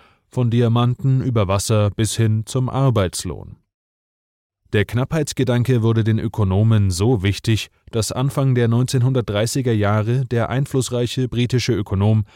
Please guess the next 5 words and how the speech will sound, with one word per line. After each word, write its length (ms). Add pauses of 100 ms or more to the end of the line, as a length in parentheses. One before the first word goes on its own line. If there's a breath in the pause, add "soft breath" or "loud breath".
(160 soft breath)
Lionel 560
Robbins, 540 (220)
achtzehnhundertachtundneunzig 1080
bis 180
neunzehnhundertvierundachtzig, 1000